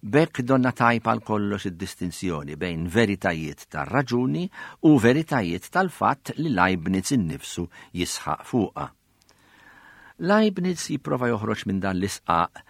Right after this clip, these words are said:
billi jerġa' lura lejn il-kuntrast li semmejna qabel bejn kif jara fl-affarijiet intellett perfett u kif narfuhom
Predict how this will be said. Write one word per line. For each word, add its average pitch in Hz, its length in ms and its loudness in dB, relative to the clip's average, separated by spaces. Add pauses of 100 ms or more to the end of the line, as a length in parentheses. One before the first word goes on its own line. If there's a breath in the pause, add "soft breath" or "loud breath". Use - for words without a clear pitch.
(260 soft breath)
billi 185 300 6
jerġa' 175 320 4
lura 131 320 4
lejn 120 240 4
il-kuntrast 120 680 0
li 104 80 -4
semmejna 113 420 0
qabel 92 400 0 (240 loud breath)
bejn 135 300 8
kif 147 260 0
jara 107 460 6
fl-affarijiet 90 920 -2
intellett 95 720 0 (140)
perfett 139 640 0 (320 loud breath)
u 160 80 -4
kif 98 320 -4
narfuhom 82 580 -4